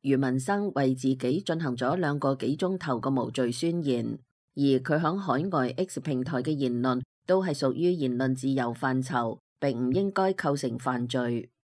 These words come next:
當日庭審只有余文生嘅哥哥出席，其餘座位被二十幾個身份不明嘅人士坐滿。律師王宇原本去旁聽，但遭到攔截。自由亞洲引述王宇丈夫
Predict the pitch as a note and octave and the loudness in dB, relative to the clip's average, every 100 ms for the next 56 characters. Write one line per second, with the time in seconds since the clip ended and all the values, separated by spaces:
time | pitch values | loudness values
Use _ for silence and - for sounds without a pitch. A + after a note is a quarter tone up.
0 | _ _ F#3 F#3 C3+ - B2 B2+ B2+ A#2 | _ _ 2 2 0 -2 -2 -2 -2 -2
1 | G3 - D3 F#3 D3 D3 B2+ B2 A#2+ B2+ | -2 -2 -2 0 0 2 2 2 -2 -2
2 | F3+ F3+ D#3 B2+ A#2 E3+ E3 G#3+ E3 - | -2 -2 -2 -2 -2 0 0 0 -4 0
3 | C#3 A#2+ B2+ _ _ - D#3 C#3 C3+ B2+ | 0 0 -4 _ _ 0 2 4 2 2
4 | C#3+ C#3+ C3 C3+ G#3 D3+ C#3+ C3+ C3+ C#3 | 2 2 2 0 0 0 2 2 0 0
5 | B2+ C3 E3 F#3+ D3+ D3 G#3 G3+ B2 D3 | 0 2 0 2 2 2 -2 -2 -2 0
6 | F3+ C#3+ C3+ A#2+ C#3 A#2+ A#2+ C3 B2 C3+ | 0 0 -2 0 0 -2 -2 -2 -2 -2
7 | B2+ C3+ A#2+ A#2+ B2+ - _ _ _ _ | 0 2 2 2 0 -4 _ _ _ _
8 | D3+ C#3+ G#3+ G3+ C#3 B2 B2 B2+ C#3+ - | 0 0 0 2 2 2 2 4 4 2
9 | C3 B2+ C3 F3 F3 C#3+ C#3 B2 B2 E3 | 0 0 0 0 -2 -2 -2 -4 -4 -4
10 | E3 D#3+ - _ _ C#3 C3 C3 F#3+ F3 | -4 -6 -12 _ _ 0 2 2 0 2
11 | C#3+ C3+ B2 A#2+ C3 B2 B2 - _ _ | 0 0 -2 -2 2 2 0 -8 _ _
12 | _ D#3 D#3 C#3 E3+ F3 A3 G#3+ F#3 D3 | _ 0 2 2 2 0 2 2 2 0
13 | D#3+ C#3 A2+ B2+ B2 C#3 D3 C3 C3 F#3 | 0 0 2 0 2 0 2 0 0 2
14 | F#3 | 2